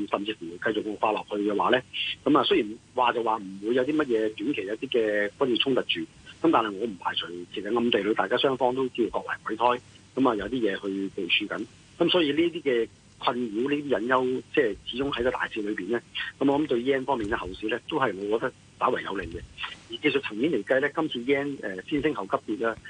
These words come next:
咁啊，都係跌返去一零九七啊三嗰個位咧，咁跟住而家都開始有啲買盤加返轉頭嘅。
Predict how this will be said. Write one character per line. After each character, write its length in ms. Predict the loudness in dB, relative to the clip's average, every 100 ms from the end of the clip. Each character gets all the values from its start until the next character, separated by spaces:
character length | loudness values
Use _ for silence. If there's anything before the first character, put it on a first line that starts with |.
| -14 -4
咁 120 | 2 2
啊， 60 |
都 80 | 4 0
係 40 |
跌 120 | 0 2
返 200 | 2 4
去 80 | 0
一 60 |
零 120 | -2 -4 -12 -14 -8
九 240 | -4 -2
七 60 | -2
啊 120 | -2 2
三 180 | 2 2
嗰 0 |
個 80 | 0 0
位 60 | -2
咧， 100 | -6 -8 -16 -2
咁 60 | 2
跟 160 | 2
住 80 | 0 0
而 40 |
家 100 | 0
都 80 | 0
開 240 | 0 0
始 60 | -2
有 60 | -2
啲 80 | 0
買 200 | 0 -2
盤 160 | -8 0
加 140 | 2
返 120 | 2 0
轉 160 | -6
頭 100 | -12
嘅。 40 | -16